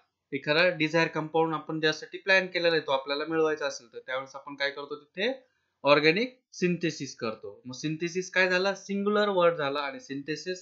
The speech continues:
means प्लुरल वर्ड. ज्यावेळेस आपण लार्ज अमाऊंट मध्ये इंडस्ट्री मध्ये सिंथेसिस करतो त्याला काय म्हटलं जातं? सिंथेसिस म्हटलं जातं. So the next point is desired organic compound. मग आपल्याला कुठला कंपाऊंड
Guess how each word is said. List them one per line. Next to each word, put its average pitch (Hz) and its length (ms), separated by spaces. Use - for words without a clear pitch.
means 220 200
प्लुरल 156 320
वर्ड. 113 220
ज्यावेळेस 135 220
आपण 143 180
लार्ज 147 320
अमाऊंट 147 320
मध्ये 151 160
इंडस्ट्री 143 360
मध्ये 147 240
सिंथेसिस 143 560
करतो 135 320
त्याला 127 160
काय 139 200
म्हटलं 139 260
जातं? 196 200
सिंथेसिस 143 680
म्हटलं 110 260
जातं. 104 280
So 214 160
the 127 200
next 160 240
point 165 240
is 175 120
desired 170 440
organic 131 500
compound. 113 440
मग 117 100
आपल्याला 147 300
कुठला 175 260
कंपाऊंड 170 460